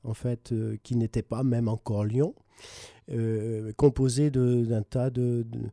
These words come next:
de, c'était presque des bidonvilles, hein, avec des gens qui venaient, euh, à l'époque, euh, comme immigrés, mais,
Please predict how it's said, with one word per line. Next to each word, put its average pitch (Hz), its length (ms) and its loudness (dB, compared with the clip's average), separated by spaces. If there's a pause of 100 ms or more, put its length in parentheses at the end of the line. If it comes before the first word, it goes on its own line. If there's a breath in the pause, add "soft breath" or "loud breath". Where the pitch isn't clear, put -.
(400 loud breath)
de, 104 280 -6
c'était - 300 -2
presque 143 320 0
des 127 120 4
bidonvilles, 127 600 0
hein, 131 160 0
avec 120 180 -2
des 117 160 2
gens 127 160 0
qui - 180 -4
venaient, 113 440 0
euh, 98 180 -2
à 95 100 -4
l'époque, 110 500 -2
euh, 95 120 -2 (400 soft breath)
comme 127 300 2
immigrés, 156 580 8
mais, 123 380 4